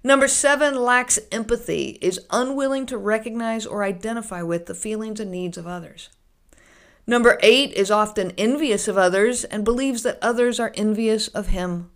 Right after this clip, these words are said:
or her. And number nine shows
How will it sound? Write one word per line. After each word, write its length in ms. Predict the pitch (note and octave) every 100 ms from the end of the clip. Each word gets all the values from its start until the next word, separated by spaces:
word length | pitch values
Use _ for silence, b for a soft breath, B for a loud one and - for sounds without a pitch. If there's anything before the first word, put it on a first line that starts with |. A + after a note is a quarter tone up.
| -
or 120 | G3
her. 400 | F#3 B3 F#3 D#3+ _ _ _ B B B
And 160 | - C4+
number 220 | D4 F4
nine 360 | D#4+ C4 C4 B3+
shows 320 | B3+ G#3 G3